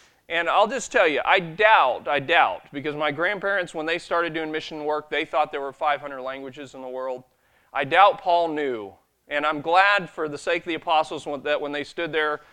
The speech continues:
on the mountain with Jesus in Matthew twenty-eight, and he said, "All authority is given to me, go and make disciples of all nations,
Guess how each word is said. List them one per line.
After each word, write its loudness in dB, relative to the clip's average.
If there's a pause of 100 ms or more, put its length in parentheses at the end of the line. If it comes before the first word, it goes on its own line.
(140)
on -2
the -4
mountain 0
with -8
Jesus -6
in -8
Matthew -2
twenty-eight, -4
and -8
he -8
said, -4
"All 2
authority -4
is -12
given -8
to -10
me, -8
go -2
and -8
make -8
disciples -8
of -10
all -2
nations, -10